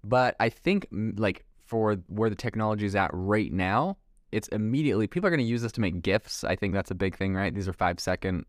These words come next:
videos that you can generate. So immediately, I think this is gonna be used to create gifs,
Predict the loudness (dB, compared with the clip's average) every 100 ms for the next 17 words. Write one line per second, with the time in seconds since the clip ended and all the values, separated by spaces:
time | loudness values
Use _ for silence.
0 | -8 -2 0 2 2 2 -2 -2 -4 0
1 | 0 0 -2 -6 _ _ _ -2 2 2
2 | 2 2 2 0 -2 0 0 0 -2 -6
3 | -2 -2 0 2 2 2